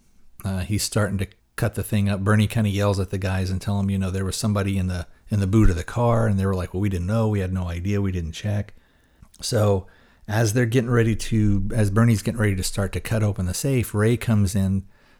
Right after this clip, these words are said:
They eventually, you know, he just kinda walks in, and they're f-, so focused on the safe that they're not paying attention. One of the guys basically kinda,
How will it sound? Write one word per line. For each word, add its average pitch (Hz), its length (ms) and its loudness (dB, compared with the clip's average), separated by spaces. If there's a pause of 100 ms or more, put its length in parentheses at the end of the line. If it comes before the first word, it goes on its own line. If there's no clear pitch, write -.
(140)
They 104 240 2
eventually, 104 460 2
you 101 80 4
know, - 20 2
he 110 120 4
just 95 160 -2
kinda 101 180 2
walks 104 400 2
in, 104 80 4
and 104 100 2
they're 104 120 2
f-, - 160 -6
so - 180 0
focused 104 480 -2
on 92 460 -2
the 92 100 -4
safe 123 320 0
that 101 160 -6
they're 104 140 4
not 101 180 0
paying 104 160 4
attention. 98 540 0 (960)
One 117 160 2
of 113 60 4
the 107 60 2
guys 104 280 0
basically 101 560 -2
kinda, 98 360 -2